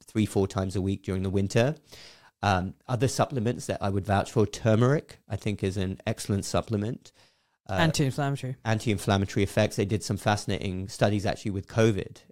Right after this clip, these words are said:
Speaker 1: uh, virus and it neutralizing the covid virus. So I would vouch for a, a turmeric supplement if you can't get that in your diet. Uh, fish oil capsules can be very good. You can, good source of omega threes if you can't get that through your diet. Uh, multivitamin, I mean,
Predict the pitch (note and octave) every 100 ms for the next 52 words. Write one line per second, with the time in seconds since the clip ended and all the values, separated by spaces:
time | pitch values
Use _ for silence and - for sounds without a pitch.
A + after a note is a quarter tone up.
0 | _ F#2+ F2+ G2 F#2+ F2+ E2+ F2+ F2 -
1 | G#2 G#2 - G2+ F2 E2+ F2 D#2+ G2 F2+
2 | F2+ F#2 F2+ F#2+ - D#2+ E2+ - - F2
3 | F2+ G#2+ F#2+ - G2 F2 - F#2+ - G2+
4 | G#2 G2+ - G#2 - G#2 G#2+ A2+ - -
5 | - A2 - G2 F#2 F2+ D#2 G#2 G2+ F2+
6 | G2 F#2+ A#2+ B2 - - - - - -
7 | F#2 - B2+ - A#2+ G#2+ A2 G#2+ - C3+
8 | D3 - G#2 G2+ G2+ G2 G#2 G#2+ G#2+ -
9 | G2 F#2 G#2 - - F#2+ - G2 - -
10 | - G2 G2 F#2+ F#2+ - G#2 A2 A2+ G2+
11 | - F#2 - G2 F#2+ F#2+ - - - G#2
12 | G2 F2 F#2 G#2 A#2+ - - _ _ _
13 | - G2+ A2 B2+ C#3+ B2 B2 C3+ C3 A2+
14 | G#2 G2+